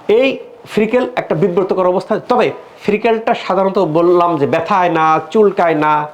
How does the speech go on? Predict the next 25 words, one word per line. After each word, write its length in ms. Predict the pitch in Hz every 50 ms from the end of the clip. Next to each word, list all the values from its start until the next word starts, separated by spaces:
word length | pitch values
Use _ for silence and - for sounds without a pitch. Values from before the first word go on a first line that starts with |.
| - - - - - - - - - - - - - -
তবে 180 | 196 165 170
আমি 160 | 156 147 143
যাব, 260 | 127 135 131 135 135 135 - - - - - - - -
এটা 200 | 156 127 135 120
দূর 180 | 107 196 233
করবো 220 | 214 190 - 117 110
কেন? 180 | - 87 82 80 80 - - - - -
করবো 220 | 202 208 202 233 226 - -
কসমেটিক 480 | 196 165 - - - 180 196 269 254 262 -
পারপাজে, 420 | - 135 - - 117 101 98 107 - - - - 113
দেখার 180 | - 175 - 151
সৌন্দর্য 520 | - - - 151 131 123 147 160 151 165
বৃদ্ধির 340 | 143 131 160 160 165 208 175
জন্য, 380 | 170 202 196 196 196 202 202 202 - - - - - - -
বা 120 | 135 139 127 120 - - -
এর 120 | 170 165 - -
সংখ্যা 240 | 175 160 165 185 156
মাত্রাতিরিক্ত 640 | 120 143 170 - - 214 185 - 208 196 190 - 208
হলে 280 | 175 180 190 190 185
ত্বকে 340 | 185 - - 175 165 - 185
যদি 200 | 165 170 160 180
ক্যান্সার 360 | - 147 135 135 - 233 208
হয়, 240 | 165 180 190 190 196 - - - - - -
তার 160 | 160 165 165 143 -
হাত 120 | - -